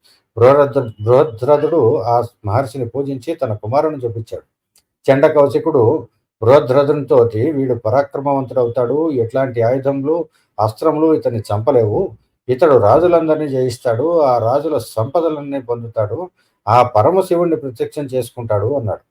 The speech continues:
అందువలన జరాసంధుడు అసమాన బలాఢ్యుడు అయ్యాడు. జి-, బృహద్రథుడు జరాసంధుడికి రాజ్యం అప్పగించి తపోవనానికి వెళ్ళిపోయాడు.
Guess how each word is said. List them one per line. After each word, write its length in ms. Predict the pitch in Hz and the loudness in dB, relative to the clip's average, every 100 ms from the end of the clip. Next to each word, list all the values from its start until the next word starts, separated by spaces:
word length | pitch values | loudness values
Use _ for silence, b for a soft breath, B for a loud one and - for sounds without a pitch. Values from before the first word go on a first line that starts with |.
| _ _ _ _ _ - | _ _ _ _ _ -2
అందువలన 600 | 127 175 170 180 175 127 | 2 4 6 6 4 2
జరాసంధుడు 640 | 143 113 151 165 165 165 147 | 2 4 4 2 0 0 0
అసమాన 420 | 113 143 165 165 | 0 0 0 0
బలాఢ్యుడు 800 | 135 117 127 147 143 127 151 165 | 2 2 4 2 0 -4 -2 -2
అయ్యాడు. 400 | 110 95 - _ _ _ _ _ - | -2 -6 -10 _ _ _ _ _ -14
జి-, 400 | 98 101 101 113 | -14 -10 -8 -2
బృహద్రథుడు 800 | 101 107 - 160 160 151 135 151 | 2 2 2 2 2 2 2 2
జరాసంధుడికి 680 | 107 123 131 131 123 113 120 | 2 2 2 -2 -8 -4 -2
రాజ్యం 320 | 120 120 131 | 0 0 -2
అప్పగించి 460 | 120 117 123 120 143 | -2 -4 -8 -8 -6
తపోవనానికి 680 | 123 117 127 127 127 135 | -4 0 0 0 -4 -4
వెళ్ళిపోయాడు. 540 | 135 123 - 87 - | -4 -4 -6 -10 -12